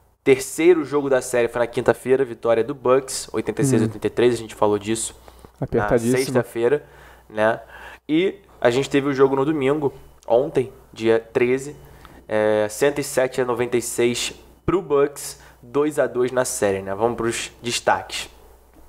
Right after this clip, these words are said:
Speaker 1: Pelo lado dos Nets, que perderam o jogo, foram vinte e oito pontos, treze rebotes e cinco assistências pro K D. Um de oito nas bolas de três.
Speaker 2: Hum,
Speaker 1: Realmente foi
Speaker 2: péssimo.
Speaker 1: difícil aí pro K D, e um ótimo trabalho aí do P J Tucker de ter segurado ele,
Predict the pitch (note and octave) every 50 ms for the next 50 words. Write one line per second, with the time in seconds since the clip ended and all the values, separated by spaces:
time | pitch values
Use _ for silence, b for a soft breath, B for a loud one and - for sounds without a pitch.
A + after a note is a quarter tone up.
0 | - - _ - D3 D3+ D3+ D3+ D#3 D3+ D3+ D3 C#3+ C#3+ D3 D#3 D3+ - - -
1 | - C#3 C3 B2+ A#2+ B2+ C3+ B2+ B2+ B2 A2+ A#2+ B2+ B2 A#2 A2 B B B B
2 | B B B _ C#3 C#3+ C#3 A#2+ C3+ E3+ F3 - D#3+ D3+ D3+ - C3 - - B2
3 | B2 B2 A#2+ - - - - C#3 D3 D3 C#3 C3 C3+ B2+ A2+ A2+ A#2+ A#2+ A#2+ -
4 | - A#2 A2 - - C#3 C#3 B2+ B2 A#2+ - - - B2 A#2 - A#2+ - - A#2
5 | - C3+ B2+ A#2+ G#2 A2+ A#2+ C3+ C3 B B B B B B B B B B _
6 | D#3 F#3+ G3 E3+ D#3 C3+ B2+ D3 D#3 D3+ - B2 A#2 A2+ A2+ A#2 A2+ A#2 A2+ G#2+
7 | - - G#2+ A2 A#2+ - - - - - - - - - - - - - - _
8 | _ - - - B2 A#2+ B2+ A#2+ A#2+ B2 B2+ - C3 A2 A2+ A2+ - - C3 A#2
9 | B2 C3 C3 - B2 A#2+ A#2 - A#2+ - A2+ A2 G#2+ G2+ G#2+ A#2 A#2+ A#2+ A2+ G#2+
10 | G#2 G2+ G2 G#2+ A#2 B2+ B2+ - B2+ A#2+ - A#2 A2+ A2 A#2 A#2 A#2 A2+ A2+ A2
11 | A#2 A#2 A2 A2 G#2 - - A2+ A2 A2+ G2+ - - A2+ - - - A2+ A2+ G#2+
12 | G2+ G#2 A2 G#2 G#2 G2+ G#2+ A2 A2